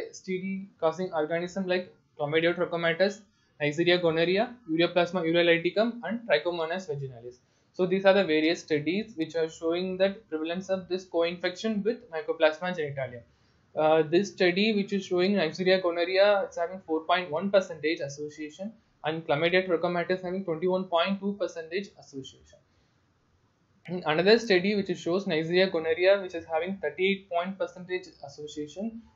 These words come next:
and Chlamydia trachomatis eleven, eleven percentage association, and Trichomonas vaginalis eight percentage of association. Here in this study, Ureaplasma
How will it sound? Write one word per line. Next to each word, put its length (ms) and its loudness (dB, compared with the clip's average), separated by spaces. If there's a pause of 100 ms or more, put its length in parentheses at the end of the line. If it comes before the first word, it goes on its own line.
(120)
and 160 -2
Chlamydia 360 6
trachomatis 600 -2
eleven, 400 2
eleven 480 0
percentage 520 2
association, 600 -10 (320)
and 140 -8
Trichomonas 580 0
vaginalis 640 -2
eight 220 0
percentage 420 -2
of 120 -6 (180)
association. 540 -16 (440)
Here 260 2
in 220 -2
this 160 0
study, 360 0
Ureaplasma 500 2